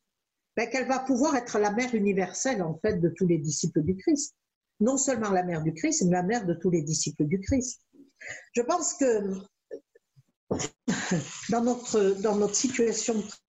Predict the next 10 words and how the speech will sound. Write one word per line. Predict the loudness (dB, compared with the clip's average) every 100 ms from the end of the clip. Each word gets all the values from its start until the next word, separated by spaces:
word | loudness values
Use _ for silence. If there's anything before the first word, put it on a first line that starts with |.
| _
très, | -2 0 2 2 2 2 0 -6 _ _
très | -2 0
difficile, | 0 -2 0 0 2 2 4 2 -4 _ _ _ _ _ _ -4
je | -4
crois | 0 -4 -2
qu'on | -2 0
a | 0
à | 0
se | 0 0
réapproprier, | 2 -2 0 -4 -6 -2 2 2